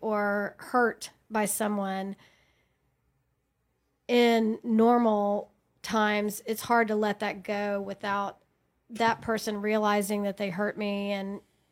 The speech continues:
maybe asking for forgiveness or something like that. I mean, we're all, we all have really good days and really bad days, um, right now. I don't know.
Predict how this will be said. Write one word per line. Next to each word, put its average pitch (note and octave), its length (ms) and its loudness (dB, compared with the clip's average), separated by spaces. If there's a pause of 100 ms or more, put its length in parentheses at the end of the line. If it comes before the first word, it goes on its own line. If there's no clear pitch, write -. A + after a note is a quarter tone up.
(440)
maybe G#3 300 -6
asking G3 380 -8
for G3+ 120 -10
forgiveness G3+ 520 -6
or A3 40 -8
something G3+ 280 -4
like G#3+ 160 -4
that. G#3 180 -4
I - 40 -6
mean, A3 240 -4 (1080)
we're A#3+ 180 2
all, B3 140 -2
we A#3 160 6
all B3 220 6
have G3 320 2
really A3 220 4
good A3 200 2
days G#3+ 360 2
and G3 80 -2
really G3+ 200 0
bad G3+ 240 -2
days, F#3 440 -8 (640)
um, F#3 600 -6 (680)
right G3+ 180 -8
now. F3+ 320 -8 (720)
I G#3 100 -6
don't G3 100 -4
know. F3+ 200 -8